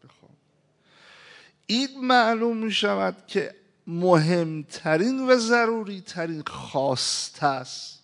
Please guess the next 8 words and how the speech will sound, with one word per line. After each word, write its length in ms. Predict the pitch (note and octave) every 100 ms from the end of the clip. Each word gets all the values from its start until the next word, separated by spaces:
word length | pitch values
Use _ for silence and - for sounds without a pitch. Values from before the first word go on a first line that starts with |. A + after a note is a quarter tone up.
| _ _ _ _ _ _ _ _ -
چرا؟ 500 | - F#3+ A3+ A3 B3 _ _ _ _ _ _ -
چون 140 | -
خدا 580 | - - - F3+ A#3 B3+
به 120 | A3
ما 160 | G#3+ G#3+
میگه 220 | G#3 G#3
اینو 180 | A3+ G3
بخوان، 380 | F#3 - F3